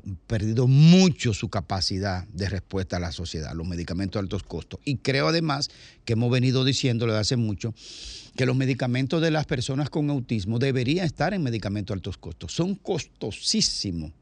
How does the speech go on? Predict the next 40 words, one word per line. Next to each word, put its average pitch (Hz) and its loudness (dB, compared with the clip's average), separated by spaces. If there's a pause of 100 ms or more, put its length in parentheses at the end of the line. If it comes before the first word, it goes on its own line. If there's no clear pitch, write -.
(680)
costosísimos. 170 0
Inclusive 170 -2
una 208 2
familia 180 0
de 170 -2
clase 170 -6
media 156 0
aco-, 143 -4
acomodada 139 -2 (500)
se - -2
le, 147 4
se 151 -2
le 147 0
complica 147 2
todos 143 0
estos 135 -2
temas 120 0
y 143 -2
además 143 2
los 165 -2
seguros 147 0
no 135 2
lo 127 0
cubren. 127 -2 (920)
Los 135 2
seguros 160 4
no 208 2
cubren 190 2
esta, 156 2
esta 135 -4
condición 120 -2
de 110 0
salud, 85 -6 (520)
condición 107 0
neurológica. 87 -4
Y 117 4
además 165 2
los 160 -2
medicamentos 131 -2
son 151 -8